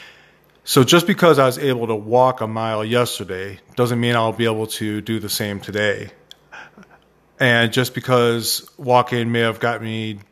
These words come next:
dizzy the day before and may have thrown me into a vertigo session doesn't mean that's gonna happen to me the next time.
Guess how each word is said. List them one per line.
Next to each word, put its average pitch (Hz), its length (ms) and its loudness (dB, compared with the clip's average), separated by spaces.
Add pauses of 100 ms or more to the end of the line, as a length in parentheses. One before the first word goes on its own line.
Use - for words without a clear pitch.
(120)
dizzy 113 440 2
the 110 120 -6
day 113 240 0
before 107 720 2 (520)
and 110 300 -2
may 117 120 2
have 107 140 0
thrown 117 360 0
me 110 100 0
into 110 240 -4
a 104 220 0
vertigo 120 400 2
session 101 640 -4 (720)
doesn't 123 240 4
mean 117 140 2
that's 110 160 -4
gonna 107 180 -4
happen 107 260 -4
to 104 140 -10
me 101 60 -8
the 101 120 -8
next 123 280 -4
time. - 320 -10